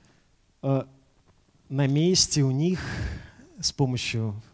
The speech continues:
ну, сначала мы выращиваем мутантную мышь, там, реагирующую на определённый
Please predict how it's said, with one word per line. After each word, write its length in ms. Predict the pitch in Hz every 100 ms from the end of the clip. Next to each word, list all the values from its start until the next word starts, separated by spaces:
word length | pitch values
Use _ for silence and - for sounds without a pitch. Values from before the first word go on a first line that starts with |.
| _ _ _ _ _ _
ну, 160 | 123
сначала 420 | 92 117 110 101 82
мы 140 | 80
выращиваем 540 | 90 113 95 - 87 92
мутантную 520 | 101 110 87 101 139
мышь, 440 | 220 254 214 -
там, 320 | - 95 95 - 135 143 151 _ 170 156
реагирующую 720 | 113 113 117 110 104 - 110
на 60 |
определённый 720 | 110 120 107 117 113 101 95